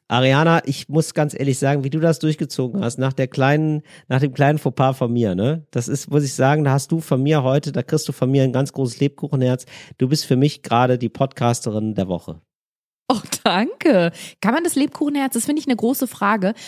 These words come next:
Speaker 2: auch wenn einem in der Weihnachtszeit in der Fußgängerzone so ein Werbegimmick überreicht wird, kann man das essen,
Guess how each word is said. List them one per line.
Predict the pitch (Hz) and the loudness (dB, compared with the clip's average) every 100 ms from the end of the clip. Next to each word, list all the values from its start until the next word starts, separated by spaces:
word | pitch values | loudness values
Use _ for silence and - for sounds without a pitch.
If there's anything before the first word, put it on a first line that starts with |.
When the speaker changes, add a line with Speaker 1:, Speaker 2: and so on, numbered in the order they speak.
| - | -6
Speaker 2:
auch | - 190 | -4 0
wenn | 214 208 | 0 0
einem | 196 208 - | 0 -2 -2
in | 202 | 0
der | 196 | 2
Weihnachtszeit | 180 233 240 - 202 | 2 2 0 -2 0
in | 196 | 0
der | 185 | 0
Fußgängerzone | 240 - 208 196 - 220 202 | -2 0 0 0 0 0 2
so | 180 | 2
ein | 180 165 | 0 2
Werbegimmick | 165 220 196 165 - - 151 175 170 170 - | 2 4 2 0 -6 -8 -2 0 0 0 -2
überreicht | 151 139 147 - | -2 0 -2 -2
wird, | 202 214 - - - | -4 -4 -12 -18 -2
kann | 214 | 0
man | 311 311 | 0 0
das | 208 - | -4 -2
essen, | 160 170 - | 0 2 0